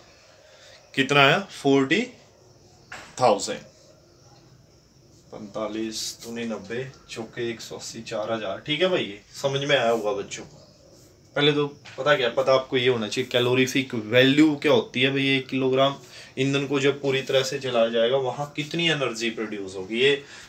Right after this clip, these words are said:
फ़ोर पॉइंट फ़ाइव केजी की दी हुई थी भाई, इतनी energy produce होती है, मैंने कितने की निकाली? वन केजी की। Can the process of rusting be called combustion? क्या rusting, rusting क्या होता है? जब लोहे के ऊपर क्या होता है, लोहे,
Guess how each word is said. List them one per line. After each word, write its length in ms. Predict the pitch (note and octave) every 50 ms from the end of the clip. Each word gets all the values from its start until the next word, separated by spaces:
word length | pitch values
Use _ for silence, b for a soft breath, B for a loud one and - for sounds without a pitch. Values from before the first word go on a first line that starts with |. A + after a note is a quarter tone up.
| B -
फ़ोर 180 | - C#3+ C#3+ C3+
पॉइंट 240 | - D#3 D3+ D3+ D3
फ़ाइव 340 | - - C#3+ C#3 D3 C#3+ C#3+
केजी 300 | - C#3+ C#3 C3+ C3 C#3+
की 140 | C#3+ C#3 C#3+
दी 180 | C3 A#2 G#2+ A2
हुई 180 | G#2+ G2+ F#2+
थी 160 | F#2+ - B2 A2+
भाई, 140 | A#2 A#2+ A#2
इतनी 240 | A2+ A2+ A#2 B2+ B2
energy 380 | A#2+ A#2 A#2+ A#2 A2 A2 A#2+ A#2+
produce 460 | A#2 - A#2+ A2 A2+ A#2 A#2 A#2+ A#2
होती 260 | G#2+ - - - A2+
है, 60 | A2+
मैंने 260 | A2+ A#2 A2+ A#2 A#2+
कितने 320 | A2+ - B2+ - B2+ B2+ B2
की 100 | A#2 B2
निकाली? 460 | B2 A#2 A2+ B2 A#2 A#2 B2 D#3+ G#3+ B B B B B B B B -
वन 240 | A#2+ C3+ C3+ D3+ D3
केजी 380 | C#3+ B2 A#2 G#2+ F#2+ G2+ G2+ F2+
की। 200 | D#2 - F2 D#2+ - _ - -
Can 240 | F#3 F#3+ F3 F3 E3
the 80 | E3+ - -
process 420 | D#3 D#3 D3 C#3+ - E3+ D#3+ D3+ -
of 160 | D3+ - - D3 C#3
rusting 400 | - - - - D3 D3 D3 C#3
be 120 | C#3 D3 C#3+ C#3+
called 260 | C#3+ C#3 C#3+ C#3 C#3 -
combustion? 500 | G3 F#3+ C#3 D3 D#3 D3+ - F#3+ E3 C#3 A2 - - - - - - B B B B B B B B B B -
क्या 400 | - D3 D3 D3+ D#3 D#3+ E3 E3 D#3
rusting, 480 | C#3 C#3+ C#3+ - - - - D#3 D3 C3
rusting 420 | B2+ C#3+ C#3+ - - - D#3 D#3
क्या 100 | D3 D#3+
होता 220 | D3 C#3 - - C#3+
है? 60 | C#3
जब 140 | D#3 D3 C3
लोहे 300 | B2+ C3 C3+ B2 D3 C#3+
के 100 | C#3+ D3+
ऊपर 240 | C#3 - - D3
क्या 140 | C3+ - D3
होता 220 | C#3+ - - - C3+
है, 80 | C3+ C#3
लोहे, 280 | C#3 C#3 B2 D3+ D3